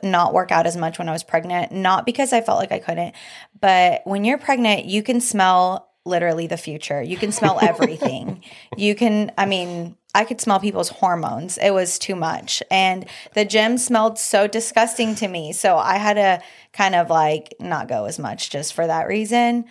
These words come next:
Speaker 1: Um, but, and then, yeah, once you have a kid, you know, the f-, first couple of months, you're not sleeping. I was nursing. I nursed for two years. And so I didn't make it to the gym as,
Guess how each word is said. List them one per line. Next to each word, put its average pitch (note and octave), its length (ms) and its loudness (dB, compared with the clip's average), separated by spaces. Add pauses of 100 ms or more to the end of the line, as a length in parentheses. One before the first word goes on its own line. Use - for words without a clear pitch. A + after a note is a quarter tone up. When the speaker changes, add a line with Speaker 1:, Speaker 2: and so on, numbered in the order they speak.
(360)
Speaker 1:
Um, F#3+ 640 2 (160)
but, F#3+ 720 2 (600)
and B3 160 4
then, B3+ 180 4
yeah, G#3 400 2
once A3 340 0
you A3 80 0
have F3+ 400 0
a F3 220 2
kid, D#3+ 500 0 (200)
you F#3 200 -6
know, F3 400 -2
the F#3+ 120 -14
f-, - 200 -20 (580)
first F#3+ 320 0
couple F#3+ 180 2
of F3 80 2
months, E3+ 280 2
you're G3 140 2
not D#3 320 0
sleeping. D#3 680 -4 (260)
I G#3 200 2
was A3+ 160 2
nursing. E3+ 640 0
I E3+ 120 2
nursed F3 260 0
for F#3 80 -2
two A3 180 -2
years. E3+ 760 2 (360)
And F3 500 0 (120)
so F3+ 640 2 (100)
I G3 140 4
didn't C4 440 0
make F#3 240 -2
it F#3+ 80 -2
to G3+ 80 -6
the F#3 80 -4
gym F3+ 260 -2
as, F3 300 0